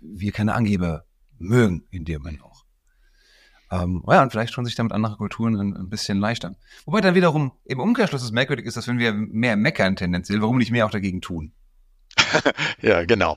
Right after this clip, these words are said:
Speaker 2: Ach du,
Speaker 1: Um den Kreis
Speaker 2: äh,
Speaker 1: zu schließen von dem, was wir eingangs gesagt haben.
Speaker 2: Ja, es gibt, es gibt so ein schönes Wort, wie wir als Gesellschaft gerne mittlerweile sind. Wir sind das sogenannte nimbys, habe ich gelernt.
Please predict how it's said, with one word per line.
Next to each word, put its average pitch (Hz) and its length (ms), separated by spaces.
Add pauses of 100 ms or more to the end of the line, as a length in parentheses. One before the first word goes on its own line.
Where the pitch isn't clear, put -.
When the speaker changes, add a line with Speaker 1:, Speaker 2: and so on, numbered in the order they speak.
(280)
Speaker 2:
Ach 120 140
du, 170 100
Speaker 1:
Um 139 60
den 135 80
Kreis 123 200
Speaker 2:
äh, - 100
Speaker 1:
zu - 40
schließen 131 280
von 131 120
dem, 139 80
was 135 120
wir - 60
eingangs 123 300
gesagt 107 400
haben. 107 180 (100)
Speaker 2:
Ja, 147 280
es 160 120
gibt, 175 180
es 165 80
gibt - 180
so 165 140
ein 143 40
schönes 151 380
Wort, 120 300
wie 123 160
wir 110 280
als 107 200 (120)
Gesellschaft 120 520
gerne 104 240
mittlerweile 101 580
sind. 104 320
Wir 104 80
sind 123 140
das 117 100
sogenannte 110 400 (220)
nimbys, 127 680
habe 78 120
ich - 120
gelernt. - 640